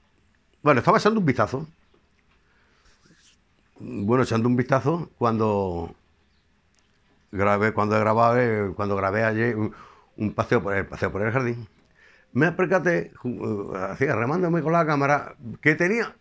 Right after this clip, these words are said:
tenían pulgones, el pulgón, los olmos,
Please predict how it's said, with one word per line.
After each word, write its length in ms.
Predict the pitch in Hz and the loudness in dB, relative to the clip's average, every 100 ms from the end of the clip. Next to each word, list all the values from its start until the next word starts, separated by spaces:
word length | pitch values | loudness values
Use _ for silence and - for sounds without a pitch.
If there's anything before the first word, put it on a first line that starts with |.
| _ _ _ _ - | _ _ _ _ -4
tenían 300 | 165 240 208 | 2 2 4
pulgones, 480 | 208 185 214 98 95 | 4 6 4 2 -2
el 80 | 117 | 0
pulgón, 500 | 147 180 175 78 - _ _ _ _ - | 4 4 4 0 -10 _ _ _ _ -4
los 180 | 151 208 | 2 4
olmos, 340 | 220 90 73 | 4 0 -6